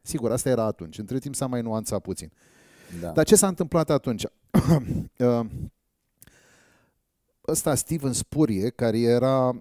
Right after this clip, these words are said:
Speaker 1: um, un comer-, este, mă rog, atunci era comerciant de
Speaker 2: Nu, am,
Speaker 1: vinuri,
Speaker 2: uh,
Speaker 1: uh,
Speaker 2: a murit acum un an, mi se pare, sau un an și ceva, deci
Speaker 1: Uite, bă,
Speaker 2: Da,
Speaker 1: asta nu
Speaker 2: da,
Speaker 1: știu,
Speaker 2: da,
Speaker 1: da.
Speaker 2: da,
Speaker 1: Ok,
Speaker 2: da, da,
Speaker 1: nu
Speaker 2: da.
Speaker 1: știu. Deci,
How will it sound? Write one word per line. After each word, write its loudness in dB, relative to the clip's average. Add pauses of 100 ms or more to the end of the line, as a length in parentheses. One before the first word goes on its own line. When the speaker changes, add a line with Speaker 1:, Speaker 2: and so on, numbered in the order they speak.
(100)
Speaker 1:
um, 2 (680)
un -8
comer-, -6 (260)
este, -4
mă -14
rog, -14 (100)
atunci -8
era 2
comerciant -4
de -2
Speaker 2:
Nu, -2
am, 0
Speaker 1:
vinuri, 2 (100)
Speaker 2:
uh, 0
Speaker 1:
uh, -4
Speaker 2:
a 4
murit 2
acum 2
un 4
an, 2 (100)
mi -4
se -2
pare, -4
sau -4 (160)
un -8
an -2
și -10
ceva, 0
deci -6 (520)
Speaker 1:
Uite, -6
bă, -2
Speaker 2:
Da, 2
Speaker 1:
asta -2
nu -10
Speaker 2:
da, -2
Speaker 1:
știu, -6
Speaker 2:
da, 0
Speaker 1:
da. 0
Speaker 2:
da, -4
Speaker 1:
Ok, -4
Speaker 2:
da, -6
da, -10
Speaker 1:
nu -10
Speaker 2:
da. -8
Speaker 1:
știu. -16 (320)
Deci, 6